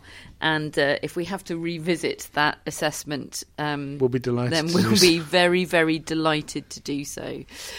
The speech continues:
Speaker 1: Um, number two court also saw Elina Svitolina crash out to Magda Linette. Um, and she's just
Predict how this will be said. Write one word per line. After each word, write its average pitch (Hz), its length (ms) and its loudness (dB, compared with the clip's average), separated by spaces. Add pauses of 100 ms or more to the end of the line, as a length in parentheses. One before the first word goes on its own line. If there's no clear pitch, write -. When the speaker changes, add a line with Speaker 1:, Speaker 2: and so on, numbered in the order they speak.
(180)
Speaker 1:
Um, 165 520 2
number 214 360 2
two 254 380 -2 (100)
court 214 320 0
also 202 460 2
saw 180 480 2
Elina 175 340 0
Svitolina 185 1080 -2 (220)
crash - 360 -2
out 147 280 0
to - 100 -8
Magda 175 440 -2
Linette. 170 640 -2 (680)
Um, 151 640 0 (500)
and 196 140 -12
she's 330 260 -2
just - 380 -4